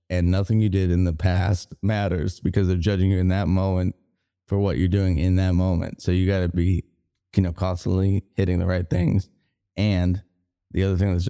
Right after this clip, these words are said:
I'm resistant to with stand-up comedy is that you have to tell the same jokes over and over till you perfect them. And I don't, I, that's to me more faking it, 'cause I gotta fake the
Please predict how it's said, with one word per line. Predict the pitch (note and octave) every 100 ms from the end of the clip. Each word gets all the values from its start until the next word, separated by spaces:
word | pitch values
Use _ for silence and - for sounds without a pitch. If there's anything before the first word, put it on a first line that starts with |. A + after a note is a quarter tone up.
| -
I'm | E2+ F2
resistant | F2 E2+ F2 E2
to | F2
with | E2+
stand-up | F2 E2+
comedy | - F2+ F2
is | F2+
that | D#2+
you | F2
have | F#2
to |
tell | - A2
the | F#2
same | - F2+ F#2
jokes | F2 E2+ -
over | - E2+
and | F2
over | F#2 E2+ D#2 A2 - _ _ _ _ _ _ _
till | A2+
you | F#2+
perfect | E2 C#3+ G#2+ F#2+
them. | D#2+
And | E2+
I | F2+
don't, | F#2 F#2+ -
I, | D#2+ D2+
that's | F2 F#2 - -
to | -
me | F#2 F2+
more | F2+ F2
faking | F2+ - - F#2+ F#2 F2+ F2
it, | D#2
'cause | F2+
I | F2+
gotta | F#2
fake | E2 - - F#2 E2
the | F2+ E2 F2+ E2+ E2+